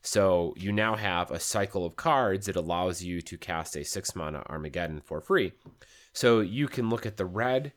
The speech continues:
card that was just spoiled, uh, Kari Zev's Expertise. It's a three mana sorcery. You threaten a creature or vehicle, and then you get to cast something for two or less for free, which turns into the bust. So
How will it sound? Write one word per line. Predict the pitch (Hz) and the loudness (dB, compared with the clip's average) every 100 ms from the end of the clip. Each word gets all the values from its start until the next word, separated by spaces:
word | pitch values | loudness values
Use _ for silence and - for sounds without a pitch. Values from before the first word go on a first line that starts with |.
| _ _ | _ _
card | - 98 87 95 110 | -4 0 2 0 -2
that | 82 | -4
was | 87 | -4
just | 98 87 - | -6 -4 -6
spoiled, | - 87 82 85 87 | -4 -4 -2 -2 -4
uh, | 78 80 78 76 - _ _ | -6 -4 -4 -6 -10 _ _
Kari | - 101 110 117 104 | -6 0 2 2 0
Zev's | 92 95 92 85 - | 0 2 0 -2 -6
Expertise. | 82 - 85 - 98 90 - | -8 -8 -10 -10 -6 -6 -8
It's | - | -10
a | 80 | -10
three | - 104 | -2 0
mana | 95 85 | 0 -2
sorcery. | - 90 85 - 85 80 80 _ _ _ | -2 -2 -2 -2 -4 -4 -6 _ _ _
You | 92 92 90 - | -4 0 0 -4
threaten | - 98 95 117 101 98 98 | -6 -2 0 0 0 -4 -4
a | 90 90 | -4 -6
creature | - 113 101 92 | -6 -8 -4 -4
or | - 85 | -2 -4
vehicle, | 82 101 95 80 78 85 - _ - | -2 -4 -2 -2 -2 -4 -8 _ -2
and | 98 | 2
then | 98 95 | 2 0
you | 95 | -2
get | 98 | -4
to | - | -4
cast | - 90 90 | -4 -4 -2
something | - 92 90 87 | -4 -4 -4 -6
for | - | -8
two | - 98 | -6 -4
or | 90 | -2
less | 87 87 | -2 -2
for | - 82 | -6 0
free, | - 180 139 123 - _ | 6 6 6 0 -10 _
which | - 98 - | 2 4 4
turns | - 92 82 | 0 0 0
into | 87 85 80 | -2 -4 -4
the | |
bust. | 85 107 104 | 0 0 2
So | 101 87 | 0 -2